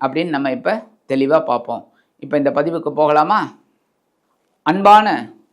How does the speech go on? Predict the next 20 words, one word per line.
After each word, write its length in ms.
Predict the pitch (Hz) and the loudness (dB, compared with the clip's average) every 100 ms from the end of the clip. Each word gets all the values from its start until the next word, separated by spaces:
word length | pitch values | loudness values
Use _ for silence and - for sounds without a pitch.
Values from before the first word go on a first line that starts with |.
| - | -8
சிம்மராசி 640 | 202 214 226 208 202 208 170 - _ _ - | -2 4 6 8 6 2 -8 -10 _ _ -6
அன்பர்களே, 380 | 151 131 123 - - _ _ _ _ _ _ _ _ _ _ _ 214 | -2 0 -2 -6 -10 _ _ _ _ _ _ _ _ _ _ _ 2
இந்த 80 | 220 | 8
அருமையான 420 | 233 247 254 262 262 208 143 - | 8 8 8 8 6 2 -2 -2
காணொளியில 400 | 185 214 208 202 233 | 2 2 4 2 2
நம்ம 120 | 180 156 175 | 0 0 2
பார்க்க 240 | 202 196 | 2 2
போறது 260 | 202 208 202 135 143 - _ _ _ _ _ 151 | -2 0 0 0 -4 -16 _ _ _ _ _ -4
இரண்டாயிரத்தி 520 | 202 226 226 220 220 | 4 4 4 0 2
இருபத்தி 280 | 185 180 180 175 | 2 2 0 2
ஆறாம் 200 | 160 156 | 4 0
ஆண்டு 180 | 160 208 - 135 | -4 -6 -6 0
ராசி 220 | 139 139 117 | 0 0 -10
பலன். 200 | 98 - _ _ _ _ _ _ _ _ _ - | -16 -16 _ _ _ _ _ _ _ _ _ 6
சாதாரணமா 380 | 214 226 233 233 | 6 8 6 4
இரண்டாயிரத்தி 480 | 202 208 220 220 220 | 2 4 4 4 0
இருபத்தி 240 | 196 196 196 | -2 2 4
ஆறாம் 220 | 185 185 180 | 4 4 0
ஆண்டு 180 | 185 196 170 - - | -2 -2 -2 -4 -6
வருட 180 | 151 180 | -2 2